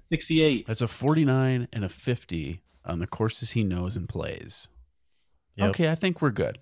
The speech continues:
Speaker 3: Yeah, I think you're good too. <laughs>
Speaker 2: I think we're good. Yeah, we're good.
Speaker 3: Yeah.
Speaker 2: So, on to Masters. Um,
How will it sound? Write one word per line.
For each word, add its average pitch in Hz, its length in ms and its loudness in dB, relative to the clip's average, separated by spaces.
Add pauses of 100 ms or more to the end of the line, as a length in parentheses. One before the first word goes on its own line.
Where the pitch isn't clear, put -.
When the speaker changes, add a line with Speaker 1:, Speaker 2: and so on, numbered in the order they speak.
Speaker 3:
Yeah, 98 200 0
I 95 60 2
think 92 220 -4
you're 95 140 4
good 95 240 0
too. 104 220 2 (320)
<laughs> - 340 -6
Speaker 2:
I 254 60 -2
think 220 220 4
we're 120 180 4
good. 76 200 -4 (1080)
Yeah, 269 240 0 (560)
we're 202 200 0
good. - 280 -6 (560)
Speaker 3:
Yeah. 175 280 10 (1000)
Speaker 2:
So, 143 480 6 (560)
on 120 260 2
to 113 460 2 (180)
Masters. 104 600 -6 (1200)
Um, 82 580 -6